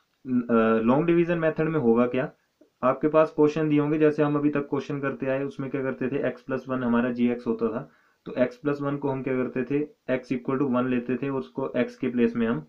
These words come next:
put कर देते थे, ठीक है। लेकिन, अ, अब हम क्या करेंगे, उस x plus one को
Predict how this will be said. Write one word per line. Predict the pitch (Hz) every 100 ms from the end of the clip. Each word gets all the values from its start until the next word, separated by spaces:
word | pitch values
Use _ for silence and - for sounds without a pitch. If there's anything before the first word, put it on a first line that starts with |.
| _
put | 120 117
कर | 113
देते | 98 90 92
थे, | 90 -
ठीक | 127 127
है। | - _ _ _ _ 117
लेकिन, | 135 165 160
अ, | - - _ 127 120 117 120
अब | 135
हम | 139
क्या | 139 151
करेंगे, | 147 143 156 185 - _ -
उस | 151 - _ -
x | 151 -
plus | - 185 180
one | 160
को | 160